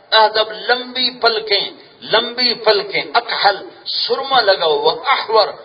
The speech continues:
کالی سیاہ پتلی اور انتہائی سفید سفیدی، اور اس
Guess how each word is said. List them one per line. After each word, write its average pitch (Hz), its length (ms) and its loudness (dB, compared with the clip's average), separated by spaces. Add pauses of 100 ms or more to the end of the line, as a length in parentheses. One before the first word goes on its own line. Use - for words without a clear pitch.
(240)
کالی 254 360 0
سیاہ 208 380 0 (100)
پتلی 180 360 -10 (240)
اور 156 100 -6 (360)
انتہائی 170 520 2 (140)
سفید 180 400 2 (120)
سفیدی، 196 500 0 (240)
اور 196 120 -4
اس 233 120 -4